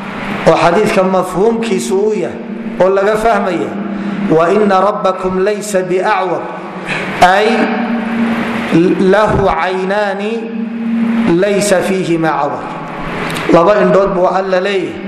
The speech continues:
oo cawar aanu ku sugnayn, cawarnaani aanay ku sugnayn. Waayo,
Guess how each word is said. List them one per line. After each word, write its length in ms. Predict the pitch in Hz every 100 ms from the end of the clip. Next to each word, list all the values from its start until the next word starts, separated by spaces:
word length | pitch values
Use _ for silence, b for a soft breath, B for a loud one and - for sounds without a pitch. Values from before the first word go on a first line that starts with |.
| - - - - - - - -
oo 140 | 185 185 180
cawar 340 | 170 190 180 -
aanu 240 | 190 180 165
ku 80 | 156
sugnayn, 460 | - - 165 160 139 - -
cawarnaani 520 | 175 175 165 165 160 165
aanay 240 | 165 156
ku 100 | 156
sugnayn. 400 | - 156 131 117 117 127 - - - - - - - -
Waayo, 480 | 151 160 170 170 147